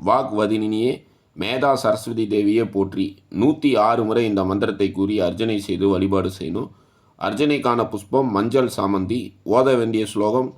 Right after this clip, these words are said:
ஸ்ரீ சகலகலாவல்லி மாலை. ஒன்பது வயது குழந்தைகளுக்கு கன்னியா பூஜை செய்து வழிபாடு செய்யணும்.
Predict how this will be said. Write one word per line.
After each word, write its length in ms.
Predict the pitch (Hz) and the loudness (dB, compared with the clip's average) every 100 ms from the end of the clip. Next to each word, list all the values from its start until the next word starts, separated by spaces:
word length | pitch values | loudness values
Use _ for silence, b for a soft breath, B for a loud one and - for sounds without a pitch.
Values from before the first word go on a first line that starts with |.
| b b b | b b b
ஸ்ரீ 200 | - 131 123 | -6 -4 -2
சகலகலாவல்லி 840 | - 110 131 131 123 117 104 104 101 | 0 2 4 4 4 4 4 2 2
மாலை. 320 | 95 92 123 - _ _ | 2 2 0 -4 _ _
ஒன்பது 380 | 101 123 147 156 | 0 2 4 4
வயது 240 | 139 127 123 | 6 4 4
குழந்தைகளுக்கு 640 | 113 120 123 113 101 127 | 2 4 2 2 2 0
கன்னியா 320 | 127 107 131 131 | 2 2 4 2
பூஜை 300 | 113 101 104 | 2 0 -2
செய்து 260 | 101 101 113 | 0 0 2
வழிபாடு 400 | 95 101 101 98 | 2 2 0 0
செய்யணும். 420 | 92 90 107 - | -4 -4 -4 -6